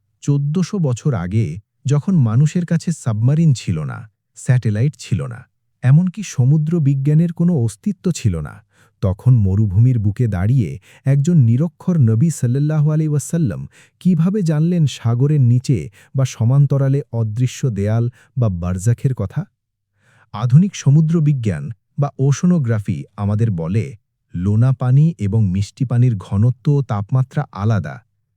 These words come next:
তাই তারা পাশাপাশি চললেও একে অপরের সাথে মিশে যায় না। আল্লাহ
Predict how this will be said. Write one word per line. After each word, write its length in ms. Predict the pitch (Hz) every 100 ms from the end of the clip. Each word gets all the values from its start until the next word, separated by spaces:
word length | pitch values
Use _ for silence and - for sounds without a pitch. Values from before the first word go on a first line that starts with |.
| _
তাই 220 | 135 147
তারা 220 | 165 185 185
পাশাপাশি 640 | - 123 - 180 180 202
চললেও 560 | - 139 165 190 107 73 - _ -
একে 280 | 90 -
অপরের 280 | 110 95 110
সাথে 320 | 107 - 117
মিশে 360 | 147 95 90 104
যায় 260 | 80 71 67
না। 160 | 65 - _ _ _ _ _
আল্লাহ 400 | - 104 104 113